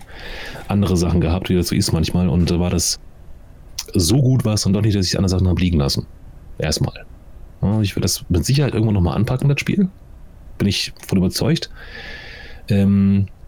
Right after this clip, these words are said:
dann muss ich auch mal drei Wochen Urlaub haben ohne Krankheit und dann geht's nochmal dran an Kingdom Come. Aber ich denke mal, bis dahin erstmal nicht.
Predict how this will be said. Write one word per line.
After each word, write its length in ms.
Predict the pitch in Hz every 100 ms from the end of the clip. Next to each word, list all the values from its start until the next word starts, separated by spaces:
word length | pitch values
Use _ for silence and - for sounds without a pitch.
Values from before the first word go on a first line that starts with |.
| - -
dann 140 | 95 92
muss 100 | 113
ich 100 | 92
auch 120 | 98
mal 140 | 95 92
drei 240 | 95 104
Wochen 180 | 95 95
Urlaub 340 | 107 107 -
haben 200 | 98 95
ohne 180 | 98 92
Krankheit 500 | - 80 87 87 -
und 200 | 92 87
dann 440 | 85 85 82 80 - - - - -
geht's 240 | 87 -
nochmal 480 | 73 76 71 71 73 - - - - - -
dran 260 | 73 73 -
an 120 | 76
Kingdom 300 | 71 73 71
Come. 240 | - 65 - -
Aber 360 | - 73 69 67 - - - - - - 95
ich 80 | -
denke 180 | 92 73
mal, 240 | 65 78 -
bis 160 | 80
dahin 240 | - 73 71
erstmal 280 | - - -
nicht. 260 | - -